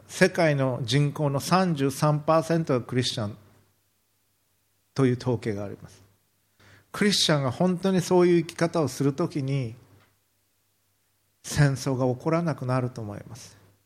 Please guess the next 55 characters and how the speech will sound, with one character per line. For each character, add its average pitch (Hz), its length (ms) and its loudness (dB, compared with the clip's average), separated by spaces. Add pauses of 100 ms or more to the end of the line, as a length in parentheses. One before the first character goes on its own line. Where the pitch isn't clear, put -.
(400)
起 - 80 -10
き 151 60 2
に 185 120 6
く - 140 -14
く 165 100 -6
な 123 140 -2
る 101 100 -6
と - 120 -14
思 - 120 -14
い - 40 -16 (100)
ま - 80 -18
す。 - 220 -20 (340)
本 254 400 -4
当 226 160 0
に 208 100 -4
神 170 300 2
の 127 160 0
愛 120 180 0
を 110 100 0
感 117 360 -6
じ、 113 240 -6 (600)
神 131 320 -2
を 123 120 -2
愛 135 160 -2
し、 127 160 -8
隣 135 280 0
人 139 220 0
を 131 60 -2
愛 131 140 2
す 131 180 -4
る 131 100 2
生 117 40 -2
き - 140 -12
方 131 300 -2
を 113 220 0 (2250)
洗 131 300 -2
礼 131 100 0
を 127 60 2
受 131 140 -4
け 127 40 -8
て 123 80 -4
い - 20 -2
る 117 60 -4
ク - 160 -12
リ 120 60 -4
ス - 120 -4
チ 123 60 -6
ャ 117 40 -6
ン 110 100 -8
が 107 60 -8
す - 160 -12
る 113 100 -6
と 123 140 -8
き - 120 -16
に、 120 180 -14